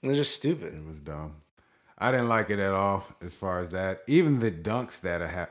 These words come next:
Speaker 2: that happened in there, they weren't all that amazing. They've all really pretty much been done before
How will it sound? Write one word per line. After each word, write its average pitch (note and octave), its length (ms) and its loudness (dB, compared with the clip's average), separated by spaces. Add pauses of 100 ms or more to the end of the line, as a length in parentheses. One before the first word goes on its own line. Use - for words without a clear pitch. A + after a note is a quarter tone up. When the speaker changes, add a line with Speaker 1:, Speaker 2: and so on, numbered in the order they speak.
Speaker 2:
that E2 180 -6
happened E2+ 400 -8
in E2 120 -8
there, E2 300 -8 (480)
they F#2 100 0
weren't D#3 380 2
all B2 240 6 (120)
that G#2 220 2
amazing. F#2+ 680 -4 (200)
They've G2 220 -4
all G#2+ 260 0
really G2 240 -2
pretty F#2+ 320 -4
much F2+ 240 -6
been E2 160 -6
done D#2+ 240 -6
before D2+ 480 -8